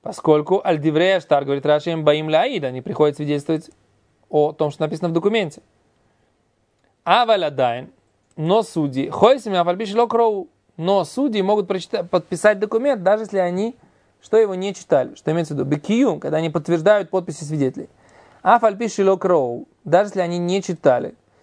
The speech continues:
«Шарей нами дим эло шиштар зе балифанейну».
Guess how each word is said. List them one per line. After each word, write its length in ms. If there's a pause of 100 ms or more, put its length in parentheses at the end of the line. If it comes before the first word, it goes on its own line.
(160)
«Шарей 420
нами 440
дим 440
эло 560 (760)
шиштар 520
зе 320 (280)
балифанейну». 880